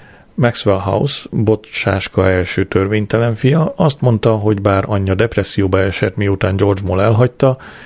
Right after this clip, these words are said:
később nagy boldogságra és jó társaságra találta a bournemouthi motorosok között. Utolsó pasia,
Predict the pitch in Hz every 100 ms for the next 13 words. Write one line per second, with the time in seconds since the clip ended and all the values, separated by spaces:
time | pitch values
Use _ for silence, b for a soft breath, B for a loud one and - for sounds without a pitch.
0 | B - - - 123 127 120 98 98 92
1 | 90 - 95 98 98 95 92 92 95 95
2 | - 98 98 92 98 98 104 98 98 92
3 | 95 92 95 95 87 - 101 - 151 98
4 | - - - - - 113 - - B B
5 | B B B B B B B B B B
6 | B 131 120 95 - 90 - - 101 92
7 | 113